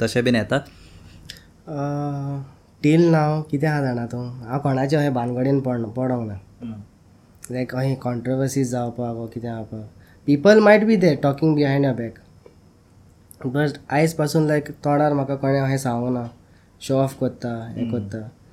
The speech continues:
Speaker 1: हम्म.
Speaker 2: बिकॉज हांव सगळ्यांक इक्वली ट्रीट कोत्ता. मे बी धाकटे आसूं, व्हडलो आसूं.
Speaker 1: हम्म.
Speaker 2: म्हजी इगो हांव हें करिना.
Speaker 1: सायडीन दवरता.
Speaker 2: सायडीक दवरता. सगळ्यांक इक्वली हांव हें कोत्ता. आनी सगळ्यांक हांव, म्हाका कोण डी एम कोत्ता न्हू,
Speaker 1: हम्म.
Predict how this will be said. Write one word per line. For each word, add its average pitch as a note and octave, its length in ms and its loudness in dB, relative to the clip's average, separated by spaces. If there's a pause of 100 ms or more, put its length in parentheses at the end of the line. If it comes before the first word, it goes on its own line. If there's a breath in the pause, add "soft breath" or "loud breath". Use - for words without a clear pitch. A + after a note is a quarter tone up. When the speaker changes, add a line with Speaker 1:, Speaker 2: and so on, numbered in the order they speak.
(140 soft breath)
Speaker 1:
हम्म. A#2 120 -12
Speaker 2:
बिकॉज D#3 460 -2 (720)
हांव C#3 120 -2
सगळ्यांक D3+ 400 6
इक्वली D3 340 4
ट्रीट C#3 300 -2
कोत्ता. G#2+ 320 -8 (520)
मे B2+ 160 0
बी C#3 280 2
धाकटे C3 340 -2
आसूं, C3+ 480 0
व्हडलो B2+ 240 0
आसूं. A#2+ 260 -4
Speaker 1:
हम्म. - 380 -12
Speaker 2:
म्हजी B2+ 180 -2
इगो C#3 380 2
हांव C#3 200 4
हें C3 140 -2
करिना. A#2+ 360 -2 (260)
Speaker 1:
सायडीन G#2 280 4
दवरता. G2+ 340 -4
Speaker 2:
सायडीक B2+ 420 -2
दवरता. C#3+ 400 -2
सगळ्यांक C#3+ 400 2
इक्वली D3 340 2
हांव C#3+ 140 4
हें C3 100 -2
कोत्ता. B2 260 -6
आनी B2+ 80 -2
सगळ्यांक D3+ 420 6
हांव, F#3 140 8
म्हाका D#3+ 260 6
कोण E3 260 4
डी D#3+ 100 8
एम E3+ 200 10
कोत्ता D3+ 360 2
न्हू, C3 100 4
Speaker 1:
हम्म. B2 200 8